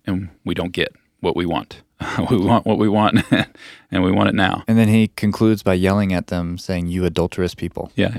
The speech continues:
Speaker 2: You,
Speaker 1: or idolatrous.
Speaker 2: you
Speaker 1: Yeah.
Speaker 2: idolatrous people.
Speaker 1: Yeah.
Speaker 2: Um, that these desires that you have are,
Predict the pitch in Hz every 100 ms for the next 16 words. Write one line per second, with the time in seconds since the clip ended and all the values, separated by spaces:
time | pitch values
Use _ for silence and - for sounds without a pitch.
0 | - 101 95 95 95 95 95 98 - 92
1 | 90 92 92 101 92 92 90 98 113 _
2 | _ - 92 - 90 80 85 87 90 85
3 | 82 90 87 87 90 87 90 87 85 87
4 | 82 82